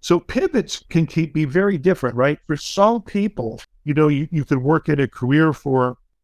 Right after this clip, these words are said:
twenty years, fifteen years, whatever years, and they say, "You know what? I really never liked this. It paid, it paid paycheck. I want to pivot to something else." And then they pivot to that next thing, and that's, and they, and they stay with that, and they retire.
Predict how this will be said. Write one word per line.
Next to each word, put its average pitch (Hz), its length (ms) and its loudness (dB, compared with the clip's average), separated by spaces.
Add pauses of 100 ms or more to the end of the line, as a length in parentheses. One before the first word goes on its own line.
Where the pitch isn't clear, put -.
(100)
twenty 143 200 2
years, 131 400 2
fifteen 143 480 -2
years, 107 320 0
whatever 139 320 2
years, 113 500 0
and 131 140 0
they 131 80 4
say, 127 120 0
"You 123 100 4
know 139 160 2
what? 143 260 -2 (400)
I 117 60 -4
really 143 240 2
never 131 220 2
liked 131 300 0
this. 143 400 -4
It 113 140 -8
paid, 139 280 -2 (260)
it 113 140 -8
paid 147 360 0
paycheck. 135 580 -2 (340)
I 127 60 2
want 131 160 4
to 123 60 2
pivot 131 300 -2
to 120 80 -2
something 113 360 -2
else." - 320 -6 (220)
And 151 100 0
then 160 100 2
they 156 100 4
pivot 175 320 0
to 147 80 2
that 139 200 0
next - 360 -2
thing, 151 280 0
and 123 100 -2
that's, 139 220 0 (100)
and 135 140 -4
they, 135 240 2
and 131 140 -2
they 127 120 2
stay 156 280 2
with 151 160 0
that, 120 200 0
and 127 140 -4
they 127 60 2
retire. 127 440 2